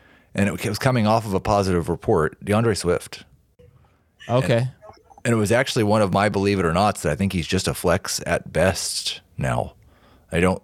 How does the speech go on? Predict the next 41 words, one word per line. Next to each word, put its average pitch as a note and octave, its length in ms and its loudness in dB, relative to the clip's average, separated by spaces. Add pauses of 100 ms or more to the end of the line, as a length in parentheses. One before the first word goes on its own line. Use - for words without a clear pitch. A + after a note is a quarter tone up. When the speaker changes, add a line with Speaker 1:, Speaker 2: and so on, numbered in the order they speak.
Speaker 1:
like, F2 140 -2
I F2+ 140 4
ranked G2+ 200 2
him F#2 60 0
as F2+ 80 2
a F2 60 0
top F#2 220 2
twenty F#2 260 0
running F2 220 4
back D#2+ 200 2
'cause - 80 -10
it D#2 40 -4
was A#1 100 -8
a D#2+ 60 -6
fantastic F2+ 520 0
matchup, F#2 460 2
and C#2+ 80 -4
Dan E2 180 0
Campbell F2 460 0
said F2 240 2
he E2 100 -2
was D#2 180 -2
doing F2 280 0
better. F#2 280 4
They F2+ 80 2
took F2+ 160 -4
him D#2+ 100 -4
off F#2 220 2
of F#2 140 0
the D2+ 160 -2
injury F2+ 300 0
report. G2 440 2 (300)
Wasn't C3 260 4
on G#3+ 80 4
the G#3+ 60 4
injury A3 240 2
report F#2+ 300 0
coming E2 180 -2
into D#2 140 -4
this C#2+ 100 -6
game. A#1 260 -10